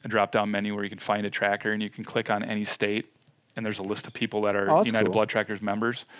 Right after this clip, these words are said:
Speaker 2: Mm-hmm.
Speaker 1: um, and you can find a tracker that way. Um, you know, most of my calls around here are word of mouth. Usually somebody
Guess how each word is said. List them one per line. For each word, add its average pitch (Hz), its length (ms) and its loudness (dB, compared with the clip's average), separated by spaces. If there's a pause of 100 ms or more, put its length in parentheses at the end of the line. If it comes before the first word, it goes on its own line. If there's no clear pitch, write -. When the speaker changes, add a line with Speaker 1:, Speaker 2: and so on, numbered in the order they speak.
(120)
Speaker 2:
Mm-hmm. 110 320 -10
Speaker 1:
um, 101 380 2
and 107 100 -4
you 107 80 -2
can 101 120 -6
find 107 240 0
a 110 40 -8
tracker 113 400 -2
that 110 200 0
way. 113 260 0 (360)
Um, 104 420 -2 (400)
you 123 80 0
know, 110 80 2
most 113 320 2
of 113 80 -6
my 98 180 2
calls 110 380 0
around 104 160 -2
here 104 340 -2 (340)
are 107 160 2
word 104 220 2
of 98 60 0
mouth. 101 480 0
Usually 113 300 0
somebody 110 460 0